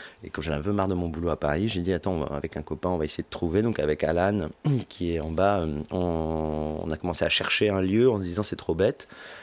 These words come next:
Et on a repris, euh, l'activité. Donc en fait, c'était pas une entreprise, c'était plus une expérience. Et voilà comment j'y suis venu, c'est tout simplement parce que, euh, je trouvais que c'est, ça... il y avait quelque chose à faire, que c'était un peu dommage.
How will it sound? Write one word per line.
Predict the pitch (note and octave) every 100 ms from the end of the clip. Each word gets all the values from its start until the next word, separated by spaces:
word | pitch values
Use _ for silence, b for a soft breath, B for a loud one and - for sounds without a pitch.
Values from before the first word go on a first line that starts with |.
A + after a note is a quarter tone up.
| B
Et | F2
on | F#2+
a | A2
repris, | G#2 G2+ - A#2
euh, | G#2 F2+
l'activité. | F2+ - F2 D#2 A#2
Donc | B2+ G2
en | G2
fait, | C3+
c'était | G2 F#2
pas | D#2 - G#2
une | G2+ G2
entreprise, | F#2 - F#2+ A#2+ A2+
c'était | D#2+ D#2+
plus | - -
une | F#2
expérience. | - - E2+ F2 A2 A2+
Et |
voilà | G#2+ A#2
comment | C#3 A#2 A#2+
j'y | A2+
suis | - A2+
venu, | G#2 D#3
c'est | -
tout | -
simplement | - F2 F#2 G#2+
parce | B2 -
que, | G2+
euh, | A2 A2 F2+
je | D#2+
trouvais | - F#2+
que | F#2
c'est, | F#2+ E2+ _
ça... | - F#2+ F2+ F2
il |
y | G2
avait | A#2
quelque | A2+
chose | - A#2+
à | A2+
faire, | - C3+
que | D#3+
c'était | -
un | G2+
peu | F2+
dommage. | G2 G2 F#2+ A#2+ D#3